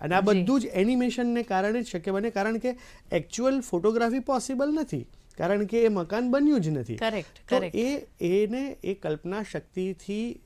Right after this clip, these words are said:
Speaker 1: જે આર્કિટેક્ટ્સ હોય, એમની ઇનપુટ્સ હોય,
Speaker 2: હમ.
Speaker 1: પછી આ જે એ-, એ-, એનિમેશન બનાવવાવાળા હોય,
Speaker 2: હમ.
Speaker 1: એ લોકો એમની કલ્પના શક્તિથી આખી વસ્તુને ક્રિએટ કરે છે.
Speaker 2: હમ.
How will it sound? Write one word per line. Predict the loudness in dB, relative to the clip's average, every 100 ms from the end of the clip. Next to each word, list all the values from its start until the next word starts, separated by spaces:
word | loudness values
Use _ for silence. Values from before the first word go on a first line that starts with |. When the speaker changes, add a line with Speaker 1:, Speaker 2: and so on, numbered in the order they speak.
| -16
Speaker 1:
જે | -8 -4
આર્કિટેક્ટ્સ | -4 -6 -6 -2 -2 -4 -10 -6
હોય, | -6 -8
એમની | -10 -10 -6 -4 -4 -4 -6
ઇનપુટ્સ | -6 -6 -4 -6 -8
હોય, | -10 -10
Speaker 2:
હમ. | -10 -12 -12 -10
Speaker 1:
પછી | -6 -2 -2
આ | -2
જે | -2 -4 -4 -8
એ-, | -12
એ-, | -10 -12 -10
એનિમેશન | -4 -2 -2 -6 -6
બનાવવાવાળા | -6 -6 -6 -4 -4 -6
હોય, | -8 -10 -12
Speaker 2:
હમ. | -12 -8
Speaker 1:
એ | -4
લોકો | -2 -2
એમની | -4 -2 -2 -2
કલ્પના | -4 -4 -4 -6
શક્તિથી | -8 -8 -8 -8 -8
આખી | -10 -14 -12
વસ્તુને | -12 -12 -12 -12
ક્રિએટ | -8 -6 -6 -8
કરે | -16 -18
છે. | -12
Speaker 2:
હમ. | -10 -10